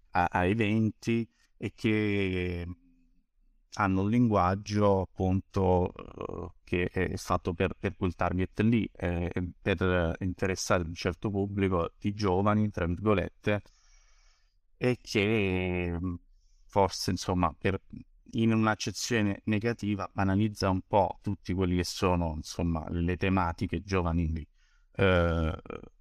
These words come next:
in realtà Lovely Boy voleva essere un film che raccontasse quello che, che stava succedendo, senza però darne, per esempio, una,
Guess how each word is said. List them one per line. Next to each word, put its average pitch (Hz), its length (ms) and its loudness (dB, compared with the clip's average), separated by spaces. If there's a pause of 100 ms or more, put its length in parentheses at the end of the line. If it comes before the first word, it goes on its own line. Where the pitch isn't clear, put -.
(320)
in - 120 -4
realtà 98 460 2
Lovely 98 300 0
Boy 95 260 0
voleva 87 220 2
essere 90 280 -6
un 87 80 -2
film 92 560 0 (1600)
che 104 160 0
raccontasse 98 760 -2
quello 95 580 0
che, 92 200 -2
che 92 100 -6
stava 85 300 0
succedendo, 104 920 0 (400)
senza 98 480 0
però 98 280 2
darne, 90 520 0
per 87 140 -2
esempio, 85 680 0 (100)
una, 85 540 0